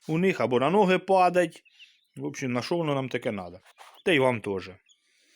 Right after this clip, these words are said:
В общем, температурний режим надо соблюдати. Корм. Корм у нас, опять же ж, вони ж, е, перший, перша партія у нас півмішка з'їла корму калінки.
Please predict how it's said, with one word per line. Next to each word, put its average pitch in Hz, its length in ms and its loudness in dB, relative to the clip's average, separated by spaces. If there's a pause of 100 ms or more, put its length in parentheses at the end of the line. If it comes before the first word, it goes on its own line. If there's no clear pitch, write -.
(540)
В 113 80 -14
общем, 113 240 -8
температурний 147 640 2
режим 165 360 2
надо 143 220 2
соблюдати. 147 880 -2 (600)
Корм. 147 680 6 (920)
Корм 175 400 4
у 143 80 4
нас, 135 480 0 (200)
опять 131 420 4
же 117 180 -2
ж, - 260 -8 (220)
вони 120 220 -2
ж, - 180 -8 (100)
е, 123 120 2
перший, 127 580 2 (400)
перша 139 280 4
партія 127 420 2
у - 20 0
нас 120 140 -4
півмішка 127 560 -2
з'їла 120 460 -2
корму 214 500 4
калінки. 196 680 0